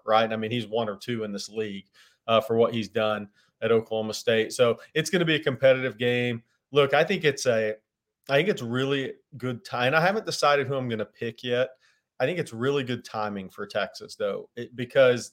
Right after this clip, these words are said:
they came off a game where they didn't play up to the expectation level.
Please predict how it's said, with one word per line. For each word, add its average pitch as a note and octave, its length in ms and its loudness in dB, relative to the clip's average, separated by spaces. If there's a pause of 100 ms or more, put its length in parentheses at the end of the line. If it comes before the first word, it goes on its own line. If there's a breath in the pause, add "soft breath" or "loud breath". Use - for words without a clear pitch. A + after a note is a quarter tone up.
they A#2+ 100 -2
came D#3 260 -2
off D3+ 180 -2
a B2 60 -6
game B2+ 240 -4
where A#2 120 -4
they G#2 120 -4
didn't G#2+ 300 -14
play G2 360 -2 (500)
up B2 160 0
to A2+ 100 -8
the G#2+ 80 0
expectation G#2 800 -4
level. E2 340 -10